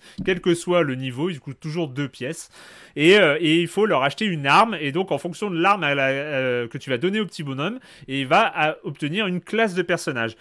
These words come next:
Alors, les classes, elles, elles sont assez nombreuses parce qu'il y en a, euh, neuf.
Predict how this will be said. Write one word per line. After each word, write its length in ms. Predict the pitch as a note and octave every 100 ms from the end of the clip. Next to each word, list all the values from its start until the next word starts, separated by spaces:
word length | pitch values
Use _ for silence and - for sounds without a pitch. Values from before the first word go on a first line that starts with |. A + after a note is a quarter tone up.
| - -
Alors, 240 | C#3 E3 G#3+
les 140 | F#3+
classes, 260 | C4+ C#4 F#3+
elles, 220 | E3 D#3+
elles 240 | F#3+ D#3+
sont 100 | -
assez 220 | G3+ -
nombreuses 320 | G3+ F#3 B3+ -
parce 180 | -
qu'il 120 | - A3+
y 60 |
en 140 | F#3 F#3
a, 260 | A#3 A3
euh, 180 | D#3 C#3
neuf. 420 | C3+ D3+ A3+ -